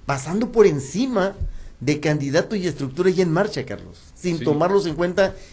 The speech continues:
Speaker 1: y dirigencias locales, estatales. Ahora
Speaker 2: Pero si hubieran querido, yo creo que sí los hubieran, este, metido al huacal, digo, el, el, te digo, la operación política se hubiera hecho,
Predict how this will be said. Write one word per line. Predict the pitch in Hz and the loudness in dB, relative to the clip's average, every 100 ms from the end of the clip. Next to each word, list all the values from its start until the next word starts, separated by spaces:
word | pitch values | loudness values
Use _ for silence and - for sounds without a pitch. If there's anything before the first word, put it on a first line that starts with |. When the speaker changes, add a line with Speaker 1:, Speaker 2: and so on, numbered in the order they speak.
| - | -4
Speaker 1:
y | 139 | 2
dirigencias | 151 143 175 170 190 | 4 4 2 2 2
locales, | 139 143 160 165 160 151 | 2 2 2 2 -2 -4
estatales. | 143 147 143 147 147 120 | -2 -2 0 0 0 0
Ahora | 123 135 117 - | 0 0 -2 -4
Speaker 2:
Pero | 170 175 | -2 -2
si | 175 | -2
hubieran | 165 202 | -2 0
querido, | 202 151 147 180 | 0 0 0 -2
yo | 175 | -4
creo | 175 | -6
que | 139 | -6
sí | 127 135 | -6 -6
los | 156 151 | -8 -8
hubieran, | 117 110 120 147 135 | -6 -4 -2 -4 -6
este, | 98 90 - 110 92 | -8 -10 -10 -8 -8
metido | 98 92 120 | -8 -8 -6
al | 139 | -4
huacal, | 120 90 110 107 104 | -6 -6 -6 -6 -6
digo, | 104 101 | -6 -6
el, | 92 90 82 - | -8 -10 -16 -18
el, | 104 | -12
te | 104 | -10
digo, | 104 98 | -6 -6
la | |
operación | 90 107 101 98 117 | -6 -4 -4 -4 -8
política | 143 139 131 131 143 139 | -6 -8 -8 -6 -4 -4
se | 127 | -4
hubiera | 107 113 107 | -4 -2 -2
hecho, | 107 - 131 143 | -4 -6 -8 -10